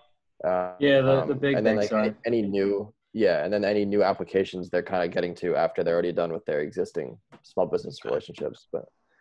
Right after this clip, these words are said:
Speaker 1: like, there's a credit union down the street, um, literally down the street from where I am right now, and, um, 'cause my dad works over there, and he already got word that they're already out of money. Like, they're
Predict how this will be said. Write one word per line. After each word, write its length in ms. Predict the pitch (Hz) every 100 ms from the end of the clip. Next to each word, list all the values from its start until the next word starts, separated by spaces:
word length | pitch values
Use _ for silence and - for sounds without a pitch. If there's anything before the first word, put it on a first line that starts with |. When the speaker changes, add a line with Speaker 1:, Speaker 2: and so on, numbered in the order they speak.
| _ -
Speaker 1:
like, 220 | 127 104
there's 140 | 156 151
a 40 |
credit 300 | - 131 139
union 300 | 143 151 156
down 160 | 113 110
the 60 |
street, 420 | - - 110 110 - _ _ _ _ -
um, 560 | 101 95 87 - 82 92 - 107
literally 300 | 113 104 90
down 160 | 85
the 60 | 76
street 200 | 90 78
from 100 | 82
where 140 | 78
I 60 | 82
am 80 | 82
right 140 | 71
now, 240 | 76 80 - _ _ _ _
and, 320 | 90 92 85 85
um, 380 | 82 80 - - - - - -
'cause 100 | 120
my 120 | 101
dad 260 | 110 123
works 200 | 98 90 98
over 180 | 80
there, 360 | 80 80 85 104 -
and 160 | 98 92
he 160 | 113
already 220 | 113 104 92
got 220 | 98 87
word 240 | 87 85 82
that 100 | 80
they're 100 | 82
already 180 | 87 80
out 140 | 82
of 120 | 82 _ - - _ _ 85
money. 200 | 85 - - _ -
Like, 180 | 85 - _ -
they're 220 | 95 87